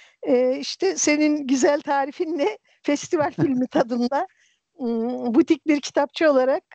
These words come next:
e, varlığını sürdürüyor dört yıldır. E, bizim için, e, hani zaten çok, e, ekonomik beklentilerimiz yoktu. E, oradan para kazanmayı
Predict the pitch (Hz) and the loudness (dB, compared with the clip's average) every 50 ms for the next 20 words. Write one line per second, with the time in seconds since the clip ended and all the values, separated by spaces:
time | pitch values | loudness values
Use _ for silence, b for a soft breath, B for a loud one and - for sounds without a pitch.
0 | - - 294 269 262 254 247 247 247 247 240 240 240 240 226 226 233 226 233 247 | -10 0 4 4 6 6 6 6 4 4 4 4 2 2 0 0 -2 -2 -4 -4
1 | 254 254 262 - 226 214 - - 269 269 277 294 285 294 262 262 277 269 269 262 | -6 -6 -8 -8 -10 -10 -12 -12 _ -14 -14 -10 -4 0 2 2 2 2 -2 -4
2 | 254 247 262 349 - - 403 403 370 - 392 339 349 359 330 262 202 226 208 196 | -6 -8 -8 -8 -10 -4 -4 -4 0 2 2 4 6 6 6 4 4 2 0 0
3 | - - 214 196 180 180 196 254 - - - _ _ _ _ _ _ _ _ _ | -2 0 0 0 0 2 0 -4 -4 -4 -12 _ _ _ _ _ _ _ _ _
4 | - 277 240 220 220 220 220 220 220 220 214 226 233 226 233 262 285 269 262 302 | -4 0 2 4 4 4 4 4 4 2 2 0 -2 -2 2 2 2 2 2 0
5 | 277 294 294 - - - 294 277 277 269 302 302 302 311 302 254 240 254 262 254 | 2 2 2 2 2 0 2 2 0 0 -4 -4 -2 0 2 2 2 2 0 -4
6 | 247 254 330 - 330 277 247 226 226 254 277 311 311 - 294 285 269 - - 294 | -8 -14 -16 -8 -6 -4 -4 0 0 0 0 0 -4 -6 -6 -8 -8 -8 -8 -8
7 | 277 _ _ - - - 285 240 226 233 226 226 - - _ b b b b b | -8 _ _ -18 -8 -4 0 0 2 2 0 0 -2 -4 _ b b b b b
8 | - 285 - 269 254 254 262 247 _ - 262 233 - - 247 240 240 _ - 247 | -6 -4 0 0 -2 -2 -2 -10 _ -8 -8 -6 -2 0 0 0 -2 _ -2 0
9 | 247 233 233 233 247 240 - 381 381 - _ _ - 180 175 - - - - 226 | 2 2 2 -2 -8 -8 -4 -4 -6 -6 _ _ -8 -6 -6 -6 -8 -8 -4 -2
10 | 196 190 190 196 226 220 202 202 196 202 214 208 208 - 226 214 214 - - 202 | 0 2 2 2 2 2 2 2 2 2 0 0 0 -2 -2 -2 -2 -2 -4 -4
11 | 190 214 202 196 202 202 202 202 202 202 202 202 | -2 -2 -2 -2 -2 -2 -2 0 2 0 0 0